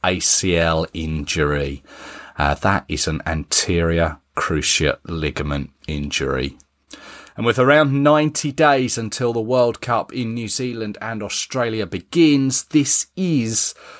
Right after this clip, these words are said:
the last thing that Sarina Wiegman would have wanted. Obviously, any player getting injured isn't anything we want.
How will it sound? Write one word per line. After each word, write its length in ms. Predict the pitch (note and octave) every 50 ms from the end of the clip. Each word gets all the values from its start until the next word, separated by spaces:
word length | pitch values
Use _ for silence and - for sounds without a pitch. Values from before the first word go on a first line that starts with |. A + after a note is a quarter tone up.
| - - - _ _ _
the 80 | - G#2+
last 400 | A2 A2+ A2+ A2+ G2+ - - -
thing 340 | A#2 G2+ F#2 F2 E2 D#2+ - _ _ _ _
that 100 | - -
Sarina 460 | - - - - F#2 F#2 F2+ F2 F2
Wiegman 560 | - - F2+ F2 E2+ D#2+ - - E2 D#2+ D#2+
would 100 | D#2+ D#2+
have 160 | D#2+ D#2 - -
wanted. 560 | E2+ D#2+ D#2 D#2 D2 - - C#2+ C#2 - - - _ _ _ -
Obviously, 580 | C#3+ F3+ F3+ - D3+ D3 - - D3 B2+ B2+
any 220 | C3 C#3+ C#3+ C3 A2+
player 460 | - - A2+ G2 F2+ E2+ D#2+ D2+ -
getting 240 | - F2+ C2 D#2 F2+
injured 400 | F2 E2+ D#2+ - - E2 D2+ - _ _ _ _ _
isn't 300 | D3 - - G2 F2 -
anything 460 | - G2+ G2 F#2 E2+ - - F#2 E2
we 120 | E2 E2+ E2+
want. 300 | F2 F2+ F2 E2+ E2+